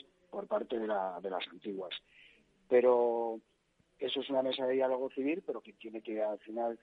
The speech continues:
tomar la decisión es el Consejo Territorial de la Dependencia. Ahí ha habido a-, algunos avances, eh, se han establecido, eh, pues un protocolo de maltratos,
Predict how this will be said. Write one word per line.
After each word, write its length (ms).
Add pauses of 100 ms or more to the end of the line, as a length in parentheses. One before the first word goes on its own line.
(240)
tomar 260
la 120
decisión 520
es 120
el 120
Consejo 440
Territorial 580
de 80
la 100 (200)
Dependencia. 540 (600)
Ahí 380
ha 80
habido 280
a-, 480
algunos 360
avances, 580
eh, 180
se 60
han 160
establecido, 760 (360)
eh, 220
pues 200
un 260
protocolo 500
de 80
maltratos, 800